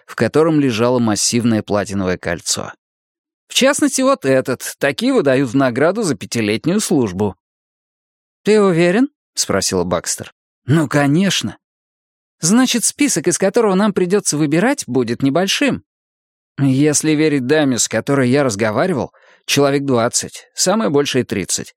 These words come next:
После обеда она пришлет мне его вместе с координатами фигурантов". "Значит, мы можем устроить небольшой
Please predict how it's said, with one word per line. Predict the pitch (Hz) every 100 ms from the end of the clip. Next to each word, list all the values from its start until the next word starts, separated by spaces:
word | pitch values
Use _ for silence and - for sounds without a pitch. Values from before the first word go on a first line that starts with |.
| _ _ -
После | 185 185 190
обеда | 185 208 170
она | 147
пришлет | 123 139 165 180 127
мне | 117
его | 104 104
вместе | 101 160 - 147
с | -
координатами | 147 135 113 113 127 147 131
фигурантов". | 131 123 143 151 - - _ _ _ _ _ _ _ _ _ _ _
"Значит, | 254 220 226 214 180
мы | 208 202
можем | 202 185 190
устроить | 180 - 339 311
небольшой | 269 247 180 165 131 - 320